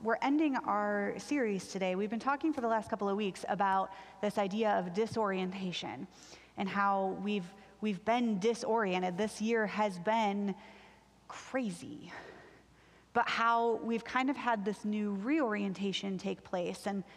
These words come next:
and we're learning how God's walking with us through this reorientation, and now we're getting ready to step out into a new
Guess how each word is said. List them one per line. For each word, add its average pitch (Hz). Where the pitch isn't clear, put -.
and 214
we're 208
learning 233
how 196
God's 185
walking 214
with 196
us 196
through 302
this 202
reorientation, 196
and 202
now 226
we're 302
getting 269
ready 226
to 208
step 202
out 196
into 190
a 190
new 202